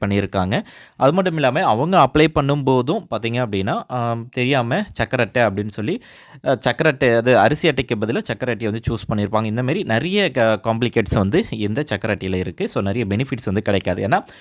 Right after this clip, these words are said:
முக்கியமா வந்து பார்த்தீங்க அப்படின்னா, ரொம்ப ஏழ்மையான நிலைமையில இருப்பாங்க. அவங்களுக்கு வந்து பார்த்தீங்க அப்படின்னா, சக்கரை அட்டை வந்து வழங்கியிருப்பாங்க.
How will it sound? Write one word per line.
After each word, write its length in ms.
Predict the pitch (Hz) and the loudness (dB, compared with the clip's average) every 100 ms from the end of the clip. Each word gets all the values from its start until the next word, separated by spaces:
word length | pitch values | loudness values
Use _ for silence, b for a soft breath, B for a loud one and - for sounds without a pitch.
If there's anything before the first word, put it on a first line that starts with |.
| B B | B B
முக்கியமா 440 | 131 156 220 202 | -4 0 2 4
வந்து 160 | 190 165 | 4 2
பார்த்தீங்க 220 | 151 131 | 0 0
அப்படின்னா, 420 | 151 120 156 143 - | 0 0 -2 -4 -4
ரொம்ப 400 | 117 113 143 160 | 0 0 2 2
ஏழ்மையான 500 | 123 127 131 127 123 | 2 0 0 -2 0
நிலைமையில 440 | 107 110 110 98 | 0 0 -2 -2
இருப்பாங்க. 320 | - 95 127 | -4 -4 -4
அவங்களுக்கு 460 | - 110 131 131 123 | -6 -4 -4 -4 -4
வந்து 80 | 113 | -4
பார்த்தீங்க 220 | 107 104 | -6 -4
அப்படின்னா, 300 | 120 92 117 | -6 -4 -6
சக்கரை 300 | 131 92 107 | -8 -4 -2
அட்டை 220 | 98 98 | -2 -2
வந்து 200 | 92 131 | -2 0
வழங்கியிருப்பாங்க. 480 | 90 90 90 - 90 | 0 -2 -4 -6 -6